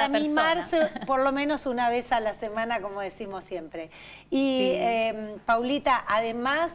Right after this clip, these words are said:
Speaker 1: trayendo cada vez, este, nueva
Speaker 2: Novedades,
Speaker 1: aparatología.
Speaker 2: novedades,
Speaker 1: Contanos de lo
Speaker 2: sí.
Speaker 1: último.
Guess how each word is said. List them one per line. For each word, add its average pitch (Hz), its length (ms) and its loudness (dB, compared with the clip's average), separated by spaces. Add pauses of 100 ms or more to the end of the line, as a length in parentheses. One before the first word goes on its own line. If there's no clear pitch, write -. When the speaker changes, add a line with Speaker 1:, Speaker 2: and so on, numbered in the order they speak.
(420)
Speaker 1:
trayendo 262 760 0
cada 277 420 2
vez, 262 440 0 (420)
este, 214 320 -6
nueva 214 520 2
Speaker 2:
Novedades, 196 120 2
Speaker 1:
aparatología. 202 1200 2
Speaker 2:
novedades, 190 880 0
Speaker 1:
Contanos 302 380 0
de 262 80 0
lo 226 160 2
Speaker 2:
sí. 196 40 -2
Speaker 1:
último. 170 540 -4